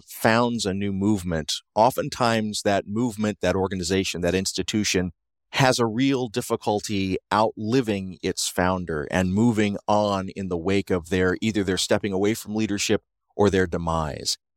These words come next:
And I realize that this is not the focus of your book, Teresa of Calcutta, but I wonder if you can help my listeners understand,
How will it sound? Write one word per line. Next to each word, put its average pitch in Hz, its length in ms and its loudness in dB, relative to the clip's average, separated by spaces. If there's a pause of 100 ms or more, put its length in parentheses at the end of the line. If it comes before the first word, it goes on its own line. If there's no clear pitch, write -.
(160)
And 120 120 6
I 107 100 4
realize 117 440 0
that - 80 -14
this 110 160 -4
is 98 140 -8
not 110 260 -2
the 107 60 -12
focus 117 460 0
of 92 140 -6
your 95 120 -2
book, 85 260 -4
Teresa 92 380 0
of 87 100 -4
Calcutta, 82 460 0
but 87 160 2
I 90 80 4
wonder 127 420 0
if - 220 -6
you 107 80 -4
can 98 160 -2
help 95 180 0
my 95 140 0
listeners 90 420 -2
understand, 90 560 0